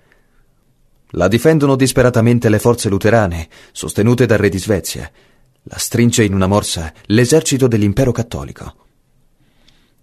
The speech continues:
Intorno a questo palcoscenico di morte si aggirano figure avvolte dalla tenebra, schiacciate dal gioco del loro destino,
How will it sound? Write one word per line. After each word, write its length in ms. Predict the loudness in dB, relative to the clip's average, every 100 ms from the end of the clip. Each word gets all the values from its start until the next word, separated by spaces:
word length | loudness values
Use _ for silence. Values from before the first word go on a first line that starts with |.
| _ _ 0
Intorno 420 | 2 4 2 2
a 60 |
questo 280 | 0 0 0
palcoscenico 640 | 0 0 0 0 0 0 -4
di 80 | -4
morte 420 | -6 -8 -14 -18 _ _ _ -6
si 180 | 0
aggirano 400 | 2 2 2 2
figure 420 | 2 0 2 4 4
avvolte 380 | 4 0 2
dalla 200 | 0 0
tenebra, 460 | -2 -4 -6 -14 -18 _ -20 _
schiacciate 720 | -12 0 2 2 2 2 2
dal 160 | 0 2
gioco 260 | 2 2
del 120 | 0
loro 180 | 2 0
destino, 560 | -2 -6 -6 -6 -8